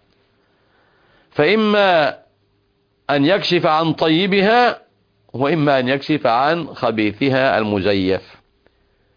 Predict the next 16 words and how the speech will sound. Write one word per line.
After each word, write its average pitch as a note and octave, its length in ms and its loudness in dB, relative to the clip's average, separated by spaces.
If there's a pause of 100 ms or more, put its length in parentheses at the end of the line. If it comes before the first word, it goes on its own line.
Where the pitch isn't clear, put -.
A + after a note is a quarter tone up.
(120)
يقول G#2+ 420 -2
تعالى: G2+ 720 -2 (600)
"بسم A2+ 280 -8
الله A#2+ 340 -2
الرحمن G#2+ 440 -2
الرحيم، G2 760 -4 (280)
ألف G#2+ 280 -6
لام G2 760 -2
ميم، G#2 440 -6 (800)
أحسب C3+ 420 -4
الناس A#2+ 520 -4
أن G#2 180 -2
يتركوا G2+ 800 -4
أن G2 60 -4
يقولوا F#2 680 -4
آمنا G2+ 560 -6